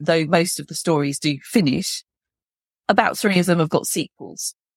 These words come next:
And the last story in the book, the longest one, is going to be a running kind of sequel, <laughs> serialization of a few stories. I like that idea that you have to wait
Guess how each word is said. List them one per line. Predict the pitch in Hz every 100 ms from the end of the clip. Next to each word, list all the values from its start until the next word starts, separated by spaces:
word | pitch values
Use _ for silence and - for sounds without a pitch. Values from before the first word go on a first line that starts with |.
| _
And | 170 165
the | 170
last | 175 220 233 -
story | - 170 147
in | 143
the |
book, | 131 95
the | 165
longest | 160 175 156 - -
one, | 139 135 -
is | 180
going | 165
to | 143
be | 160
a |
running | 151 185 160 147 - _ _ _ -
kind | 147 143
of | - - _
sequel, | - - 135 - -
<laughs> | -
serialization | 208 285 269 240 269 247 - 240 190 180 185 160 196 156 156 _ _ -
of | 196
a | 202
few | 240 208
stories. | - 185 139 143 - _ _ _ 175
I | 160
like | 160 156 -
that | 156
idea | 147 147 165 147 156
that | -
you | 160
have | 139 -
to | 139 143
wait | 196 214 151 -